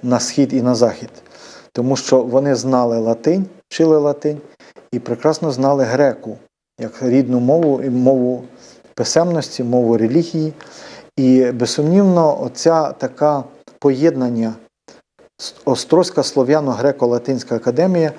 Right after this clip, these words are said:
давала можливість заснувати унікальний заклад. І серед, е, подвижників цього закладу, серед фундаторів,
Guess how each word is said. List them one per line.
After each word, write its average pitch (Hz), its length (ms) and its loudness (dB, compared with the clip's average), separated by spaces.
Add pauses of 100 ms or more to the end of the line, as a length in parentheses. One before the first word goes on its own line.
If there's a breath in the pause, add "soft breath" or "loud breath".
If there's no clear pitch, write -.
(360 loud breath)
давала 156 400 0
можливість 147 800 -2
заснувати 139 560 0
унікальний 139 600 -2
заклад. 113 580 -4 (680 loud breath)
І 135 340 4
серед, 127 640 -4 (120)
е, 120 320 0
подвижників 151 680 0
цього 127 220 2
закладу, 113 480 -6
серед - 260 -6
фундаторів, 131 720 0